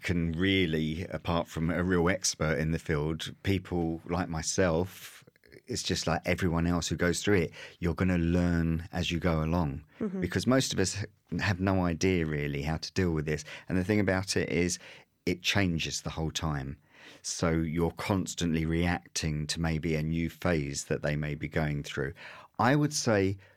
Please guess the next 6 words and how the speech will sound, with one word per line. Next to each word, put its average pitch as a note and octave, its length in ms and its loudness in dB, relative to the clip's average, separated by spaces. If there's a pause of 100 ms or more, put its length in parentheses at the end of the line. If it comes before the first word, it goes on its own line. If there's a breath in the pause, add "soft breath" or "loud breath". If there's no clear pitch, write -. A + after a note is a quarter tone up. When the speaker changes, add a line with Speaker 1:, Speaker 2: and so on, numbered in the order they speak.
(120)
Speaker 1:
try G#2 320 2
and F#2 140 2
be E2+ 180 -2
kind C#2 640 -4 (120)
to - 120 -6
yourself C2+ 720 -6